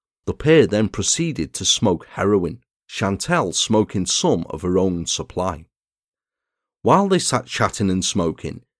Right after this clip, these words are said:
Wynn had revealed to Chantel that he had an ounce of the drug which he'd bought to sell, showing her the stash that he had. The pair then proceeded to have sex, and it was as Chantel was about to leave following this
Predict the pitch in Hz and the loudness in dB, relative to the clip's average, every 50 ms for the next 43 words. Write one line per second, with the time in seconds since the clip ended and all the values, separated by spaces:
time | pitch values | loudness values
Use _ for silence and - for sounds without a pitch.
0 | _ _ _ _ _ 104 120 151 185 180 139 - 107 101 85 127 156 202 226 214 | _ _ _ _ _ 4 6 6 6 6 4 2 -2 0 2 2 2 2 2 0
1 | - 185 - - 175 151 139 117 - - 85 78 80 85 87 90 92 92 87 82 | -2 -4 -4 -2 0 0 0 0 -2 -2 -2 -2 -2 -2 -4 -2 -2 -2 -2 -2
2 | 85 90 82 - - - 120 147 185 190 185 - - 214 185 - 175 139 117 - | -2 -4 -6 -6 -4 -2 0 0 0 0 0 0 0 0 0 0 -2 -4 0 0
3 | 98 87 82 - - 85 - - - 104 95 85 - - 95 87 80 - - - | 0 0 0 -2 -6 -8 -8 -4 -4 -4 -4 -4 -4 -2 0 0 0 0 -2 -6
4 | - - - - 131 123 95 - - - _ _ _ _ _ _ - - - 123 | -8 -6 -2 0 0 0 0 -2 -6 -12 _ _ _ _ _ _ -4 2 4 6
5 | 127 131 123 113 107 92 101 95 - - - - 196 151 92 - - - - - | 8 8 8 6 6 4 2 0 0 -2 0 0 0 0 0 -4 -8 -12 -10 -6
6 | - 87 82 80 - - - 123 131 90 - - - _ _ _ _ _ _ _ | -4 -4 -4 -4 -6 -6 -4 -2 -2 -2 -4 -8 -16 _ _ _ _ _ _ _
7 | _ _ _ _ _ _ _ _ _ - - - - 147 170 180 156 110 107 110 | _ _ _ _ _ _ _ _ _ -6 -6 -2 2 4 6 6 6 4 4 2
8 | 110 98 - - 98 - - 143 143 143 123 110 92 - 104 92 - 98 90 - | 0 0 -2 -4 -4 -2 0 2 2 2 2 0 0 -2 -4 -2 0 0 0 0
9 | - - - 85 98 143 - - - - - - - _ _ _ _ - 92 101 | -4 -4 -2 -2 -2 -2 -4 -8 -10 -10 -10 -10 -12 _ _ _ _ -6 -4 -4
10 | 107 - 113 110 - 156 160 175 - - - - 170 175 156 - - 165 165 165 | -2 -2 -2 -2 0 0 0 0 -2 -2 -2 0 0 0 -2 -2 -2 0 2 2
11 | 151 139 - - 104 151 180 190 - - - 139 135 151 170 - - 95 82 - | 2 2 0 0 0 0 0 0 -2 -4 -4 -2 0 0 0 0 0 -2 -4 -6
12 | - - - 127 190 233 220 165 104 80 69 64 78 - - - | -6 -2 0 2 2 4 2 2 0 -2 -4 -6 -8 -8 -10 -10